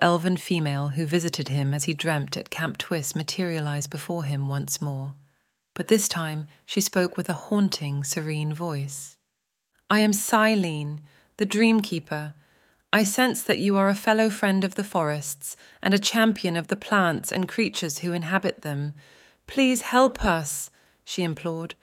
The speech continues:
her voice tinged with desperation. "A curse has befallen Felspite, turning its animals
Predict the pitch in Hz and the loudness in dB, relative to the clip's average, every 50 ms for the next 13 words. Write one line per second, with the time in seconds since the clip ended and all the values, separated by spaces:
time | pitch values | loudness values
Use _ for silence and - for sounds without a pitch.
0 | _ _ _ _ _ _ - 196 185 165 208 214 202 196 202 - - - 214 196 | _ _ _ _ _ _ -2 -2 0 2 2 2 2 2 0 -2 -2 0 2 2
1 | 170 156 143 - - 170 160 - 180 175 165 - - - 170 175 170 165 151 - | 2 0 -2 -4 -6 -6 -4 -2 -2 -2 -2 -4 -6 -4 -2 -2 -2 -2 -2 -2
2 | - 156 143 139 139 139 139 - - _ _ _ _ - - 233 233 - - 269 | -4 -4 -6 -6 -6 -8 -10 -12 -18 _ _ _ _ -2 -2 -2 0 2 2 4
3 | 233 190 165 - - - 202 196 - 214 202 - - 233 226 220 226 220 208 208 | 6 6 4 2 -2 -4 -4 -4 -2 -4 -4 0 0 0 2 2 2 0 0 0
4 | - 233 226 214 214 - - 156 147 147 143 143 - _ _ _ _ _ _ _ | 0 0 0 0 -2 -4 -6 -6 -6 -6 -6 -8 -12 _ _ _ _ _ _ _
5 | - - 233 233 226 226 220 214 196 208 - - - 214 220 208 185 165 156 156 | -4 0 2 4 4 4 4 2 0 -2 -2 0 2 2 4 2 0 0 -2 -6
6 | 156 147 147 | -8 -8 -10